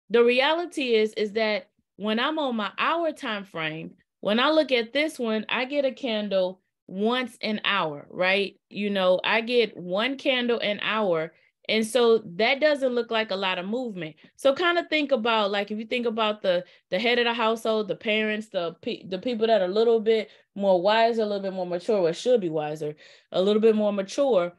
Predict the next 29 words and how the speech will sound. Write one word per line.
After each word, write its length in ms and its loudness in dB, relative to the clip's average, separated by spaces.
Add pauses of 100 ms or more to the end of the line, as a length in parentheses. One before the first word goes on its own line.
(320)
then 580 2
what 220 2
happens 480 -4
is 440 -6
they 260 2
don't, 320 0
you 220 -4
get 220 2
that 200 2
one 260 -4
candle 640 -4 (280)
that's 260 2
gonna 220 0
give 240 -2
the 80 -6
direction. 640 0
They 120 -4
don't 160 2
need 180 -4
to 60 -4
be 140 -4
loud. 500 2
You're 120 -6
not 220 -4
getting 180 -4
a 60 0
lot 200 2
of 80 -2
movement. 580 -2